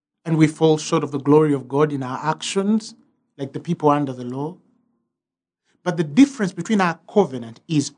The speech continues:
we are being justified freely through the redemption that is in Christ Jesus. The Old Testament,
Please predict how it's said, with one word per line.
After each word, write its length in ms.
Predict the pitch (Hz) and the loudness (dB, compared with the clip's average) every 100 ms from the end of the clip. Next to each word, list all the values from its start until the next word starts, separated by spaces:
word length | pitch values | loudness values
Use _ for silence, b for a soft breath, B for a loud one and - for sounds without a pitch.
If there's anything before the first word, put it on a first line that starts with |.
| - | 2
we 260 | 170 180 | 4 6
are 140 | 175 160 | 4 0
being 840 | 135 - 240 254 240 240 233 226 - 135 | -8 -2 4 6 6 4 2 0 -4 -14
justified 1160 | 123 180 - - - 202 - - 196 185 185 - _ _ | -2 -2 -2 -8 -6 -8 -8 -8 -6 -4 -4 -8 _ _
freely 960 | _ - - 233 214 151 120 104 - _ b b b | _ -16 -2 4 4 2 -6 -12 -18 _ b b b
through 580 | _ - 285 294 285 - _ | _ 2 10 10 10 4 _
the 120 | - 180 | 2 2
redemption 800 | 180 143 185 220 - - 160 143 | 2 2 2 2 -2 -4 -4 -2
that 160 | 147 | -2
is 140 | 147 143 | -2 -4
in 120 | 143 | -6
Christ 500 | - 190 185 135 123 | -8 -6 -4 -6 -6
Jesus. 640 | 156 185 135 180 - - _ _ _ _ _ _ | 0 2 0 -6 -14 -18 _ _ _ _ _ _
The 140 | 185 | 2
Old 200 | 190 190 | 4 4
Testament, 640 | 254 285 - 160 139 151 | 0 0 -2 -6 -6 -8